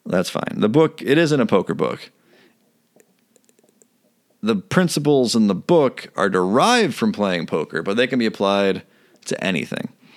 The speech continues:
Pardon me. So one of the main principles of the book, the principle of the book,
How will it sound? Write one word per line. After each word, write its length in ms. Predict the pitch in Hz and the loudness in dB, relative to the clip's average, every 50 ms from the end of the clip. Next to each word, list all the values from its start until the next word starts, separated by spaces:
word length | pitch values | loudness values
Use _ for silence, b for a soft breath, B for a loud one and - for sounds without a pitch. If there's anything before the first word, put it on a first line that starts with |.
| B B B B B B _ _ _ _ _ - | B B B B B B _ _ _ _ _ -12
Pardon 280 | - 82 60 55 - | -10 -10 -8 -10 -12
me. 260 | - _ _ B B B B B B B | -14 _ _ B B B B B B B
So 100 | - 165 | 2 2
one 160 | 185 208 233 | 4 4 4
of 60 | 240 | 4
the 80 | 226 196 | 2 2
main 240 | 175 170 175 170 143 | 2 2 2 0 2
principles 400 | 156 151 143 143 - 135 120 117 | 0 0 -2 0 -2 0 0 2
of 80 | 113 | 0
the 80 | 92 90 | -2 -2
book, 340 | - 95 85 73 - - - | -4 -2 -2 -2 -2 -4 -8
the 360 | - 101 110 143 202 233 233 | -12 -8 -4 0 2 2 2
principle 480 | 185 - - 147 135 - - - 117 113 | 2 0 0 -2 0 -2 -2 -2 0 0
of 100 | 104 92 | 0 -2
the 60 | 98 | -4
book, 440 | 90 - 98 95 90 87 - - | -6 -4 -2 0 0 0 -2 -6